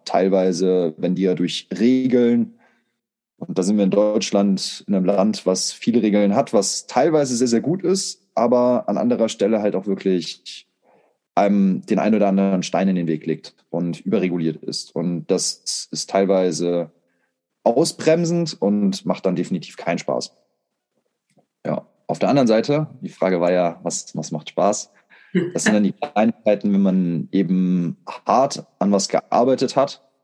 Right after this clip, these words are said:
wirklich geblutet hat und dann diese Aha-Momente hat und da sitzt und ich denk, „Oh krass, das läuft jetzt richtig gut.“ Oder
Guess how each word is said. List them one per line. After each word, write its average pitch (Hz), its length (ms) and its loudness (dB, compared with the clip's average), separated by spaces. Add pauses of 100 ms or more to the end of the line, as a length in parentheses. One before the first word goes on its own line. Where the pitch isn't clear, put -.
(480)
wirklich 113 260 0
geblutet 147 680 0
hat 147 280 -2 (520)
und 98 200 -2
dann 101 500 2 (760)
diese 92 460 2 (180)
Aha-Momente 92 640 0
hat 80 220 -4 (540)
und 85 440 -4
da 98 280 4
sitzt - 400 -4
und 87 340 -4 (300)
ich - 100 -14
denk, 85 320 -6
„Oh 85 140 -2
krass, - 500 -8 (220)
das - 160 -6
läuft - 200 0
jetzt - 240 -6
richtig - 320 -8
gut.“ 123 240 -4 (760)
Oder 78 480 0